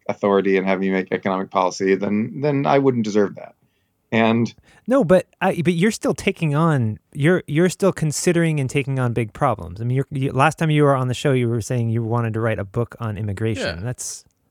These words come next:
Speaker 1: Yeah.
Speaker 2: that's a pretty big deal. That's something that an
Speaker 1: You're right.
Speaker 2: economist would do.
Speaker 1: Okay, but, I mean, like, if Stephen Moore wrote a book on immigration, that'd be fine. If,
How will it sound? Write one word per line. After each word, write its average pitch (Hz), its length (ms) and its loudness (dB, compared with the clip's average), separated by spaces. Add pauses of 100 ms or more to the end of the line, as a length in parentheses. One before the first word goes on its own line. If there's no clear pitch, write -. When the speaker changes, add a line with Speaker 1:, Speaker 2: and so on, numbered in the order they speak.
(120)
Speaker 1:
Yeah. 208 140 2
Speaker 2:
that's - 80 2
a - 40 -10
pretty 147 160 0
big 117 160 -4
deal. 113 220 0
That's 110 120 -2
something 143 220 2
that 131 140 0
an 117 220 0
Speaker 1:
You're 202 100 8
right. 156 120 6
Speaker 2:
economist 110 300 2
would 104 160 -4
do. 98 300 -2
Speaker 1:
Okay, 208 240 4
but, 139 240 2
I 143 60 4
mean, 127 220 4
like, 113 300 2
if 123 100 -6
Stephen 131 300 0
Moore 117 200 6
wrote 110 160 6
a - 20 -2
book 104 240 0
on 98 100 0
immigration, 95 460 0
that'd 92 100 -4
be 87 120 -4
fine. 95 420 -2 (480)
If, 117 160 -2